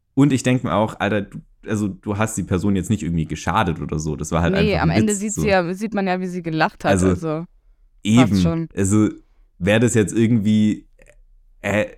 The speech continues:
Speaker 1: also hätte der, der Person jetzt irgendwie geschadet, dann wär das was anderes gewesen. Aber das war jetzt ja komplett harmlos. Deswegen denk ich mir so, ja, kann ich das auch hochgeladen lassen und es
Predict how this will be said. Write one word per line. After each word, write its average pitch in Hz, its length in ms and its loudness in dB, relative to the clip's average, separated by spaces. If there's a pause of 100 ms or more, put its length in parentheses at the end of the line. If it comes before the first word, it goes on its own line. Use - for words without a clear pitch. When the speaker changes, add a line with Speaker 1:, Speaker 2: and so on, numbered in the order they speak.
Speaker 1:
also 95 320 0
hätte 110 260 2
der, 92 220 0
der 92 300 -4
Person 98 220 2
jetzt 98 140 0
irgendwie 98 180 2
geschadet, 95 480 -2
dann 85 120 0
wär 92 80 0
das 92 120 -2
was 82 100 -8
anderes 101 280 -2
gewesen. 76 300 -4
Aber 65 160 -6
das 82 180 -8
war 78 80 -4
jetzt 80 240 -6
ja 80 100 -4
komplett 85 460 -6
harmlos. 78 400 -4
Deswegen 78 380 -10
denk 73 200 -8
ich - 80 -20
mir - 120 -16
so, - 100 -18
ja, - 300 -12 (180)
kann 95 180 0
ich 92 80 -2
das 92 160 -4
auch 80 300 -4
hochgeladen 78 500 -2
lassen 76 400 -4
und 69 320 -12 (760)
es - 340 -14